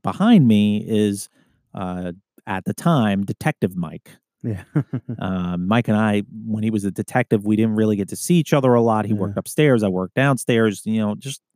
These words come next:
Speaker 1: things, you know, you just, y-, you're in the same building, but you're apart. And, um, Mike's awesome. Mike, uh, was part of the union at the time. He had this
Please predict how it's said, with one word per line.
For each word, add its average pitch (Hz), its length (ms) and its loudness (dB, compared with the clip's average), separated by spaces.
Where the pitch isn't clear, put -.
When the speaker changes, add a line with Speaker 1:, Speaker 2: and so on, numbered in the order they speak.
Speaker 1:
things, 180 340 2
you 196 120 4
know, 110 260 4
you 165 100 2
just, - 220 2
y-, 127 160 -10
you're 165 120 6
in 170 80 4
the 139 60 4
same 127 220 2
building, 110 320 2
but - 180 -8
you're 85 140 -6
apart. - 340 -6
And, 110 380 4
um, 95 580 0
Mike's 104 420 -4
awesome. 107 540 2
Mike, 101 380 -4
uh, 95 260 0
was 92 180 -2
part 107 300 -2
of 98 80 -2
the 101 80 -2
union 117 360 4
at 110 120 -2
the 107 60 -4
time. 104 360 -4
He 95 60 -8
had 92 160 -6
this 90 180 -8